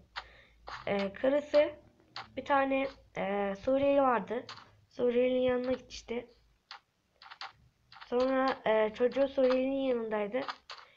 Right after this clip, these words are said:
Geri çocuğun aldı Suriyelinin yanına. Oraya babası geçti. Yani bu ırkçılıktır.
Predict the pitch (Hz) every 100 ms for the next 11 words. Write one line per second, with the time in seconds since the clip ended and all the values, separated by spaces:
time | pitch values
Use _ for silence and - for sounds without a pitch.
0 | - - 254 247 262 254 269 - 247 254
1 | 262 262 277 254 247 240 240 220 226 254
2 | 262 - - - - 233 254 247 240 262
3 | 269 240 - - 208 269 - _ - -
4 | - - - _ - - - - 240 240
5 | 240 311 - 269 311 311 339 320 - 240
6 | 269